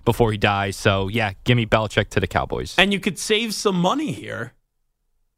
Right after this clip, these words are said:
Speaker 2: with the clothes that you give McCarthy. You could probably just put them in the laundry machine and transfer them over to Bill Belichick, 'cause they both have very similar body types,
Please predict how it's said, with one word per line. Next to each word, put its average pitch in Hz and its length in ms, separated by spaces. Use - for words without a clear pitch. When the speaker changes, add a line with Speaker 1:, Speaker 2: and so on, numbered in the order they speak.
Speaker 2:
with 180 360
the 170 100
clothes 202 400
that 202 80
you 185 140
give 170 180
McCarthy. 160 880
You 156 80
could - 160
probably 196 280
just 175 220
put 196 160
them 196 140
in 180 140
the 147 380
laundry 185 340
machine 190 420
and 196 160
transfer 190 360
them 202 100
over 202 220
to 202 60
Bill 208 160
Belichick, 254 500
'cause 139 120
they 185 80
both 220 220
have 196 140
very 170 220
similar 143 600
body 151 260
types, - 640